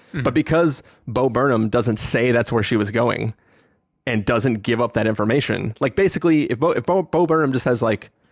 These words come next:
Speaker 2: um, "I think she was going to this house to confront these guys about something that took place ten years ago,"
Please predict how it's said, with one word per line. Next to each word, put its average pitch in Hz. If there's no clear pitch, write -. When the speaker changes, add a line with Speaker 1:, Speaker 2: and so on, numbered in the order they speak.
Speaker 2:
um, 107
"I 120
think 123
she 135
was 107
going 110
to 107
this 104
house 107
to 117
confront 107
these 107
guys 110
about 101
something 107
that 107
took -
place 110
ten 110
years 123
ago," 104